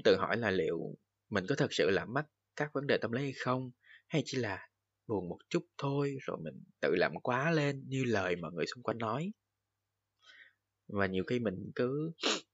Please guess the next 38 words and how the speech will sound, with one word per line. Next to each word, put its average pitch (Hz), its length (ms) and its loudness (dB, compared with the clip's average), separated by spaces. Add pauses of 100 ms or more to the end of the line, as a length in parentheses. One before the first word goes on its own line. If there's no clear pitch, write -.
ừm, 95 180 -4 (360)
để 156 240 6
cái 156 100 0
đó 151 160 0
trong 131 140 -2
lòng 90 240 -2
im 110 160 2
ỉm, 90 140 0
im 123 120 -4
ỉm, 107 240 -2
nuôi 123 260 2
dưỡng 78 220 2
cái 131 120 -4
căn 117 180 -6
bệnh 78 320 -6
trầm 80 160 0
cảm - 220 0
đó. 123 340 -8 (680)
Và 98 80 0
cuối 135 200 2
cùng 92 180 2 (640)
mình 95 160 0
tự 78 100 2
làm 87 200 0
đau 120 140 -2
bản 127 180 -4
thân, 139 340 -6 (1160)
tự 98 160 2
tử - 260 2
chẳng - 160 -4
hạn. - 180 -10 (2000)
Đó 165 120 4
cũng 131 140 0
là 110 100 6
hệ 90 240 4
quả 101 420 2
của, - 320 2
à, 120 460 -4